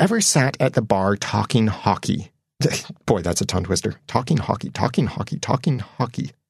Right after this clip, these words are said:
Argued with a friend about who the backup goalie for your team should be, or during the summer, you've said,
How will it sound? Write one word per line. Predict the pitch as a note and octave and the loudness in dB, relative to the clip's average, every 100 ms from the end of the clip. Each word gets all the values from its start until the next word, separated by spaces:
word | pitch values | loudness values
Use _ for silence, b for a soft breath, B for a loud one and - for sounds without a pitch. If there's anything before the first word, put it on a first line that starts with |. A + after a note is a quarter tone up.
| _ | _
Argued | - B2+ E3+ F3 F3+ | -2 0 2 2 4
with | E3 C#3+ D3 | 4 4 4
a | |
friend | - B2 A2 G#2 - | 2 4 6 4 2
about | G#2+ A2 G#2+ | 2 4 2
who | - - E3+ F3+ E3+ | -2 0 2 2 0
the | C3+ G#2+ _ _ - | 0 -2 _ _ -2
backup | B2 A2 C#3+ - - | -2 2 0 -2 -6
goalie | F#2+ A#2+ A2 F#2+ G#2+ | 2 4 4 2 -2
for | - A#2 | 0 2
your | G2 G#2 | 4 2
team | F#2+ - A#2 A2 | 0 0 2 2
should | G#2 B2 G#2+ | 2 2 2
be, | G2+ F#2+ - | 2 2 4
or | F#3 F#3+ F3+ - _ - | 4 4 2 -2 _ 0
during | B2+ D3 | 2 4
the | D3 | 2
summer, | - A#2+ G#2 G#2+ | 2 2 4 2
you've | A2 A#2+ | 0 0
said, | - A2 | 2 2